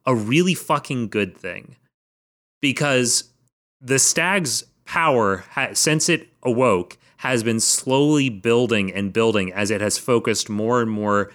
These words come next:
natural power and has, you may recall, uh, from the second episode, the swamp and the, the plant, the vegetation from the swamp has been slowly enc-,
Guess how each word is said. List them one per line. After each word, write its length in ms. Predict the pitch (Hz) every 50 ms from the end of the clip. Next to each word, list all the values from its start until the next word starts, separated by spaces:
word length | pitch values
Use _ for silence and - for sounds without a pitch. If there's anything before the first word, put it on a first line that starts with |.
| _ _ _ -
natural 420 | 107 113 113 117 113 - - 107
power 380 | - 117 123 117 107 101 101 90
and 160 | 87 92 98
has, 260 | 104 107 101 95 - - _ _ _ _ _ _ _ _ _ _ _ _ _ _
you 140 | - 113 120
may 120 | 123 135 139
recall, 580 | 131 123 120 - 156 156 143 120 113 110 104 - - _ _ _ _ _
uh, 260 | 120 113 110 104 101
from 300 | 98 - - 127 113 110
the 100 | 104 101
second 320 | 92 - - 160 - 127 113
episode, 560 | 107 - - - - 104 92 87 87 92 - _ _ _ _ _ _ -
the 180 | 120 131 135 107
swamp 600 | - - - - 131 131 151 165 170 165 - _ _ _ _ _ _ -
and 220 | 131 127 120 110
the, 100 | 113 120
the 140 | 110 113 110
plant, 480 | - - - 170 160 156 160 147 117
the 60 | 123 110
vegetation 680 | 139 147 - 147 - - 151 139 127 - - 131 113
from 160 | - 127 120
the 100 | 113 101
swamp 260 | - - 123 110 101
has 140 | 110 107 98
been 160 | 98 104 101
slowly 520 | 95 - - 131 131 135 131 131 123 120 -
enc-, 380 | 127 123 127 120 - - - -